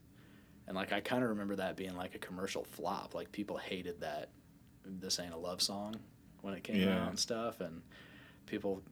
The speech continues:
Speaker 1: kinda dogged that record. And I love it. It's, like, still one of my favorite Bon Jovi
Speaker 2: <laughs>
Speaker 1: albums, you know? I put it right up there with Slippery When Wet, you know? Um, in New Jersey, you know?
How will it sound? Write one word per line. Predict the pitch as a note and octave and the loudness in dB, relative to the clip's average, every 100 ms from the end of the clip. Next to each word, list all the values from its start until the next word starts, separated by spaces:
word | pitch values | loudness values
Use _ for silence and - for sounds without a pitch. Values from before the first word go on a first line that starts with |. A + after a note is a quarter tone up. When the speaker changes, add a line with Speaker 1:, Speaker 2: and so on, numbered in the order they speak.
| - | -10
Speaker 1:
kinda | - G#2 F2+ | -2 0 2
dogged | F2 E2+ F#2+ - | 2 4 2 2
that | D#2+ C2+ | 0 0
record. | F2 - C#3+ C#3+ - - - - - - - - - - - - - - | -2 6 6 6 0 -12 -18 -18 -20 -20 -20 -20 -20 -20 -20 -18 -10 -4
And | |
I | F#2 | 0
love | G2 A2+ G#2 | 6 8 8
it. | F2 - | 4 -4
It's, | G2 | -4
like, | G2+ G2 | -2 0
still | - G2+ G2+ | 4 4 4
one | G#2 | 2
of | |
my | G2 | 0
favorite | F#2+ G2 G2 F#2 | 2 4 4 2
Bon | G2 G2 | 0 0
Jovi | F#2 G2+ F2 | 0 -2 2
Speaker 2:
<laughs> | |
Speaker 1:
albums, | F#2+ E2+ F2 F2 - | 2 2 -4 -6 -8
you | F2+ | -6
know? | F2+ | -4
I | F2 | -4
put | - F#2 | -2 0
it | E2+ | 0
right | F#2 F2 | -2 -4
up | F#2+ | -2
there | F2+ F2+ | -2 0
with | F2 F2 - - - - - | 0 -2 -10 -14 -16 -14 -2
Slippery | - - F#2 F2 F2+ | 2 4 4 2 2
When | F2+ F2 | 0 -2
Wet, | G2+ D#2 - | -2 -2 -4
you | G2 E2+ | -6 -4
know? | F2 F2+ - - - - - - - - | -4 -6 -10 -16 -18 -18 -20 -20 -18 -12
Um, | E2+ E2+ F2 F#2 | -8 -8 -8 -6
in | F#2 | -4
New | F2 | -4
Jersey, | F2 G2 A2 F2+ | -2 0 0 -2
you | E2 | -4
know? | E2 F2 | -6 -6